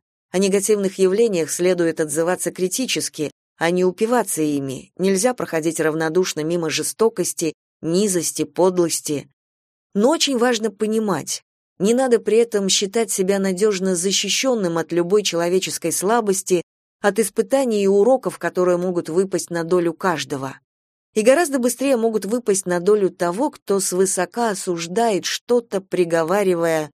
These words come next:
«Со мной такого не может произойти». Зароки и обещания могут дать результат, если рядом есть специалист, который с осторожностью применяет эти методы, знает, как с ними работать,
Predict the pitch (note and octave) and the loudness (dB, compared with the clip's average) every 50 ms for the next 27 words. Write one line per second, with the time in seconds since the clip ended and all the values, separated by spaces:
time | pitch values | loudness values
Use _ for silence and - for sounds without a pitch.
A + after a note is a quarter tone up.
0 | _ _ _ _ _ _ - - - F#3+ F3 E3 D#3 D#3+ E3+ F#3 A3+ C#4 D#4 D4 | _ _ _ _ _ _ -6 -4 0 0 0 0 0 0 0 2 2 2 0 -2
1 | - _ - F3+ - _ - G3+ G#3+ G#3 F#3+ F#3 E3+ E3 E3 D#3+ D#3+ E3+ E3+ D#3+ | -4 _ -4 -4 -4 _ 0 2 2 4 2 0 0 -2 -2 -4 -2 -4 -4 -4
2 | D3+ - - - D#3 D3+ D3+ D3 C#3 C3 D3 C#3+ C#3 C3+ C#3 - - B2 - - | -6 -8 -6 -6 -4 -4 -4 -4 -4 -4 -6 -6 -6 -4 -4 -4 -4 -6 -6 -10
3 | _ _ _ _ _ _ _ _ _ _ _ _ _ _ _ _ - G3 F#3 A#3 | _ _ _ _ _ _ _ _ _ _ _ _ _ _ _ _ -2 2 4 4
4 | B3 B3+ B3+ - - A3+ A3+ A3+ A3 A3+ G#3+ - C4+ C4+ A#3+ G3+ F#3 F#3 G3 G#3+ | 6 4 4 2 2 2 2 2 2 0 0 0 0 0 0 0 0 0 0 0
5 | G#3 F#3+ F3+ F3 F3 G3 F#3+ G3 F3+ F3 F3+ D#3+ F3+ F3 F3 - A#3 A#3 A#3 A#3 | 0 0 0 0 0 -2 -2 -2 0 -2 0 2 0 -2 0 0 -2 -2 -2 -4
6 | - - _ _ _ _ _ - - F#3+ G3 F#3+ G3+ F#3 F#3 G#3+ A3 G3+ F#3+ F3+ | -8 -16 _ _ _ _ _ -2 0 0 0 2 2 0 2 2 2 0 0 -2
7 | F3 E3 F#3 G3+ G3 - - - - - F#3+ - - G3+ G3 G3+ G#3 A3 A#3 F#3+ | -2 0 0 0 0 -2 -6 -6 -6 -6 -6 -4 -2 -2 0 0 0 0 -2 -2
8 | - - - - C#3+ C3+ D#3+ D#3+ E3 E3 D#3 - E3+ D#3 - - E3 E3 F#3 G3 | -4 -8 -10 -10 -8 -4 -2 -2 -2 -2 -2 -4 -4 -4 -4 -2 0 2 2 2
9 | G3 F3 F3 E3+ D#3+ - - D#3+ D3 - E3+ E3+ E3+ F3 F3+ F#3 G3 G3 F3 D3+ | 0 0 -2 -4 -4 -4 -6 -6 -4 -4 -4 -2 -2 -2 -2 -2 -2 0 0 -2
10 | C#3 C3+ D3 C#3+ C#3+ E3+ D#3 E3 F#3 A3 A3+ A3 - F3+ F3 E3 E3 D#3+ D3 - | -2 -2 -4 -4 -2 -2 -2 0 0 0 0 0 0 -2 -2 0 0 -2 -2 -4
11 | _ _ _ _ _ - E3 F3+ F#3 F#3+ A3 A3+ G#3+ G3 G3 - F#3+ F3+ - - | _ _ _ _ _ -2 0 0 2 2 2 0 0 -2 -2 -2 -2 -2 -2 -2
12 | F#3 F3+ F3 E3+ E3+ E3+ E3+ E3 F#3 A#3+ A#3+ - G3 F#3 - | -2 0 0 2 2 2 2 2 2 2 2 2 0 -2 -2